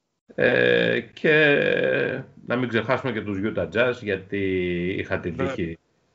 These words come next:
Speaker 1: πέρσι να παρακολουθήσω την προετοιμασία τους και είδα από μέσα ότι <clears throat> ο coach, ε, κάνει πολύ καλή δουλειά και ακολουθεί και αυτός,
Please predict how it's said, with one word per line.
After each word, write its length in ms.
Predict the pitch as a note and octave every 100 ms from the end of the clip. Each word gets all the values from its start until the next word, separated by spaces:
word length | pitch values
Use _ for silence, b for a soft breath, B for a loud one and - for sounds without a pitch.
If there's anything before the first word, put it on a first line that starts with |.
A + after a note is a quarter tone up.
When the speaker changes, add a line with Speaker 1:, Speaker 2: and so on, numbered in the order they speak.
| _
Speaker 1:
πέρσι 380 | G#2+ G2+ - F2
να 420 | F#2 F2+ F2 E2+
παρακολουθήσω 720 | E2 - F2+ F2 F2+ - G2
την 100 | F#2+
προετοιμασία 720 | F#2+ G2 F#2+ F2+ - A2 A#2+
τους 180 | D3 D3 -
και 480 | B2 A#2 A2+ A2 A2 b b b _
είδα 200 | A#2+ A2+
από 240 | G#2 G#2
μέσα 440 | A#2 A#2 - C3 -
ότι 960 | B2+ - G#2+ G#2 G2+ G2 F#2+ F#2+ G#2 - - B B B B B B B -
<clears throat> 480 | - - - - -
ο 80 | G2
coach, 440 | B2 A#2+ A#2 - G#2+
ε, 440 | G#2 G2+ G2 F#2 F#2
κάνει 260 | A2+ G#2
πολύ 280 | G2+ G#2 G2+
καλή 220 | G2 F2
δουλειά 400 | F2 D2+ E2+ G#2
και 320 | A#2 A2+ G2+ F#2+ F#2+ F#2 F#2 F2+ F2+ F2 F2 F2+ F#2 -
ακολουθεί 500 | G2+ G#2 F#2+ - G#2
και 100 | F#2+
αυτός, 680 | - G#2+ F#2+ - - -